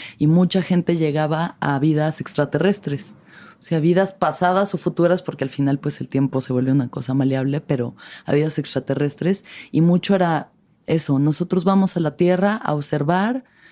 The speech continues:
no podemos intervenir y vemos que lo están haciendo mal, que una vez más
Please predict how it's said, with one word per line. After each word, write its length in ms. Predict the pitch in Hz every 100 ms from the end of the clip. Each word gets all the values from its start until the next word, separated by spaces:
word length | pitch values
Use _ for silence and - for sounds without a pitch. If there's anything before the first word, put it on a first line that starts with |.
| _ -
no 160 | 160
podemos 360 | 165 180 160 -
intervenir 840 | 139 143 139 135 160 220 262 - _ - _ _
y 80 | 147
vemos 300 | 147 151 156
que 100 | 147
lo 60 | 135
están 280 | - 139
haciendo 580 | 139 - 147 143 143 135 -
mal, 360 | 185 208 190
que 140 | - 139
una 220 | 151 151
vez 180 | 156 147
más 400 | 151 143 -